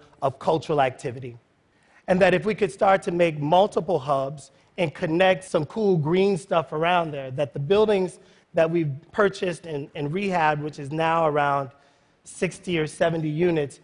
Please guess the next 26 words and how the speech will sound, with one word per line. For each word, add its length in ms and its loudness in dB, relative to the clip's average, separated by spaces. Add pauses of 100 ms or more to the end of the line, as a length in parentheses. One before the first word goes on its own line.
(200)
that 120 4
if 60 -2
we 120 -4
could 160 -2
kind 220 0
of 140 -4
land 640 2 (640)
kind 160 2
of 100 -4
miniature 560 0
Versailles 800 -4 (340)
on 140 -6
top 300 -2
of 100 -8
that 300 -12 (380)
and 120 -2
kind 220 4
of 100 -2 (220)
connect 640 2
these 240 0
buildings 500 2 (220)
by 160 6
a 60 4
beautiful 400 2
green 320 2
belt, 300 4